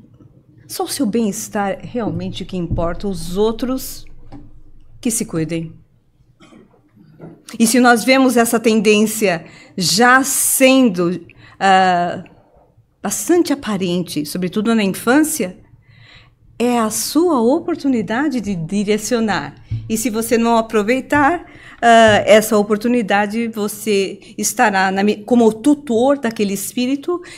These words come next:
está perce-, está, estará realmente desperdiçando, ah, provavelmente a única oportunidade que você tem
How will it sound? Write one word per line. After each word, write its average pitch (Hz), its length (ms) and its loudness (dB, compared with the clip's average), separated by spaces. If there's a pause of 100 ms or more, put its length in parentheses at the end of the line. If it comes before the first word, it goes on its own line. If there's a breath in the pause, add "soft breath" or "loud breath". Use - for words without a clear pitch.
está 202 340 -2
perce-, 214 520 -2
está, 202 240 -2 (260)
estará 240 480 2
realmente 220 1000 2
desperdiçando, 202 960 -4 (400 loud breath)
ah, 202 140 4
provavelmente 247 760 4
a - 380 2
única 330 680 6
oportunidade 214 880 0
que 185 100 -10
você 180 240 -6
tem 226 640 -4